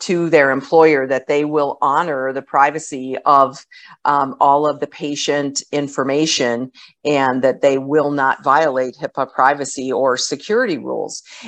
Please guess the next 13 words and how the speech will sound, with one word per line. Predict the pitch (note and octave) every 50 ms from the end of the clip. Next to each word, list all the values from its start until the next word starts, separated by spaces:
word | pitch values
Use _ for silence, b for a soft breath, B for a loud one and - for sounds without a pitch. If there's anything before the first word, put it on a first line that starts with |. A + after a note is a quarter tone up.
| B B
And | - E3 E3 D#3+ D#3 D3+ D3+ D3 D#3 - _ _ _ _ _ _ _ _ _ _ _ _ _ _ _ _ _ _
in | E3+ E3 D#3
terms | D#3 - - F#3+ F3 F3+ E3 E3+
of | E3 D3 -
security, | - - - D3+ D3+ - - F#3+ F#3+ G3+ G3+ E3+ E3 D#3 D3 C#3+ C#3+ C#3+ C#3+ b b b b b b _ -
uh, | - D3+ C#3+ C#3 C3 C3+ C3 C3 C3 A#2+ - _ _ _ _ _ _
every | - E3 D#3 E3 E3+ F3 E3
practice | - - D#3+ C#3+ C#3+ C#3+ - - D3+ C3+ C3 - - - -
should | - - - F3 D#3+ -
also, | - - D3 D3+ E3 F3+ F3+ - - E3 C#3 C3 B2+ B2+ B2+ C3+ C#3 C#3 _ _ _
on | C#3 C3+ C3+ C3+ C#3 C#3+
hipaa's | D#3+ D3 - - D3+ - -
recommendation, | C#3 C3+ - - C3 C3 B2+ C3+ C3 C3+ C3 - D3+ C3 C3